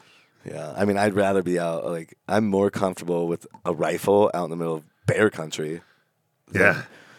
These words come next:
Speaker 1: you know, a spear gun with an animal that weighs way more than a bear, and that's all you got. Like,
Speaker 2: Mm-hmm.
Speaker 1: one shot with a spear gun just pisses it off. At least with a good shot with a big rifle, he's going down with the
Speaker 2: Yep.
Speaker 1: bear.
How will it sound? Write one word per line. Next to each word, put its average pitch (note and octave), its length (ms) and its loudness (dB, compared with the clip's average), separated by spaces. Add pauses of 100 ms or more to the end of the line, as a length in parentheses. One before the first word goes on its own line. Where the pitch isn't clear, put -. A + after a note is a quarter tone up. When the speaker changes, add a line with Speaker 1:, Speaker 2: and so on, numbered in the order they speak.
(260)
Speaker 1:
you G2 120 -4
know, D#2+ 140 -4
a E2 60 -4
spear G2+ 380 4
gun E2 420 -2 (1120)
with - 180 -14 (280)
an D#2+ 160 -10
animal F#2 300 -4
that C#2 80 -6
weighs D#2+ 360 -6
way D#2 280 -4
more A2 240 6
than G#2 100 2
a F#2 60 -2
bear, F2+ 420 -2
and E2 200 -10
that's F2 140 -8
all F#2 140 0
you F2 100 0
got. E2+ 340 -6
Like, D2+ 280 -10
Speaker 2:
Mm-hmm. B2 460 4
Speaker 1:
one A2 140 2
shot A2+ 200 8
with G#2+ 100 4
a G#2 60 8
spear A2+ 260 6
gun G2 180 4
just F2 180 -4
pisses F2+ 300 0
it E2 60 -4
off. E2 360 -6
At D#2 80 -6
least G#2 260 2
with F#2+ 100 -4
a F2+ 40 -8
good G2 200 2
shot G2 220 4
with F#2 100 0
a F2+ 60 4
big F#2 180 4
rifle, F2+ 460 4
he's E2+ 120 -2
going E2 240 -6
down D#2+ 280 -8
with D2+ 100 -16
the - 100 -16
Speaker 2:
Yep. G2 180 8
Speaker 1:
bear. - 140 -16